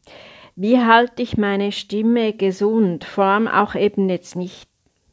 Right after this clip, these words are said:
in Bezug auf den Corona, sondern einfach auch dann im Winter wieder oder eben jetzt auch, wenn die Pollen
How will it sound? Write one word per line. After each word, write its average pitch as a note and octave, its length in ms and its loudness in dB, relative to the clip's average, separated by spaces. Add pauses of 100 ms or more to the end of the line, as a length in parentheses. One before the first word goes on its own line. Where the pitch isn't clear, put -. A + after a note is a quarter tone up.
in - 0 -
Bezug - 340 -14
auf C#3 240 -10
den D#3 240 -12
Corona, G3 720 2 (760)
sondern G3+ 400 2
einfach G#3+ 580 0
auch G3 340 2
dann G3+ 220 -2
im G3 160 -2
Winter B3 480 0
wieder A#3 480 0
oder G3+ 240 0
eben G3+ 360 0
jetzt G#3 240 -2
auch, G3 200 -4
wenn G3 200 -4
die G3 80 -8
Pollen G#3+ 720 -2